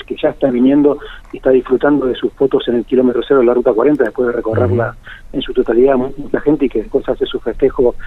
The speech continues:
Speaker 1: acá en nuestra ciudad por haber logrado toda la hazaña de la travesía, de haber re-,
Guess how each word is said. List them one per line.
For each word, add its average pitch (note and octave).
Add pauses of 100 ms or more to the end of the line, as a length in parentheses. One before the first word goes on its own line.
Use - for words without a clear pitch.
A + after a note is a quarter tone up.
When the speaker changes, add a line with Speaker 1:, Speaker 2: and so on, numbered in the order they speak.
(220)
Speaker 1:
acá -
en C3
nuestra B2+
ciudad C3
por A#2+
haber A#2+
logrado A#2+ (260)
toda B2+
la A2+
hazaña C3
de A#2+
la A2+
travesía, A2+
de A#2
haber B2+
re-, A#2+